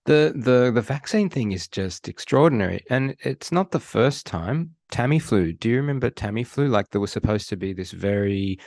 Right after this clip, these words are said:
uh, you know, y-, you know, this wonder drug for, um,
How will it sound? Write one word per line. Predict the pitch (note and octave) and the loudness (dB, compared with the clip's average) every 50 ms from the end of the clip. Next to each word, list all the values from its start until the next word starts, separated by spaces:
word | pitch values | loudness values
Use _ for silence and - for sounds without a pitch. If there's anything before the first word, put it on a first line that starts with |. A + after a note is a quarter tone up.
| - _ - | -14 _ -4
uh, | G#2 G2+ F#2 - - | -4 -4 -4 -4 -2
you | G#2+ G2+ | -2 -2
know, | F#2 F2+ F2 | 0 -2 -2
y-, | E2 F2 F#2 - | -4 -6 -6 -6
you | - F#2 G2 F#2 | -6 -6 -4 -4
know, | F2+ F2+ F2 | -4 -4 -4
this | - F2+ - - | -6 -6 -6 -4
wonder | F#2+ F#2+ G2 F#2+ F#2+ | -4 -2 -2 -2 -4
drug | E2+ - G2 F#2 F2+ F#2 F2+ E2+ | -2 0 0 0 0 0 -2 -6
for, | - - - G2 F#2 F2+ F#2 F2+ F2+ F2 - - - - - - _ | -8 -6 -2 0 0 2 2 0 -2 -4 -6 -12 -18 -20 -20 -20 _
um, | - F#2 F2+ F2+ F2+ F2+ F2+ F2+ F2+ F2 E2+ E2+ D#2+ - | -10 -6 -6 -4 -4 -4 -4 -4 -6 -8 -8 -10 -12 -14